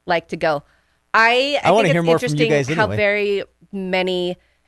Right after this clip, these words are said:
Speaker 1: 'cause we, in book two, they talked about the different kinds of werewolves, and now we learned that there are, like, eight thousand different kinds of fairies.
Speaker 2: <laughs>
Speaker 1: Uh,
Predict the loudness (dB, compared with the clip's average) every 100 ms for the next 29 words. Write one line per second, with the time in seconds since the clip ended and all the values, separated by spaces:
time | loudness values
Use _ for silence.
0 | _ -12 -4 -2 0 0 -2 -2 -4 -4
1 | -6 -4 -2 -2 -4 -4 -6 -2 -4 -2
2 | -6 -4 -6 -4 -6 -6 -4 0 0 -2
3 | -4 -6 -10 -4 0 0 0 -2 -2 -4
4 | -4 -4 -2 -2 -2 -4 -4 -4 -8 -8
5 | -4 -2 -2 -4 -8 -8 -10 -10 -6 -6
6 | -6 -8 -4 -4 0 0 2 0 -2 -2
7 | -2 -2 -2 -2 -2 -2 -2 -2 -2 -2
8 | -2 -4 -2 -4 -4 -8 -4 -6 -4 -2
9 | 0 0 -2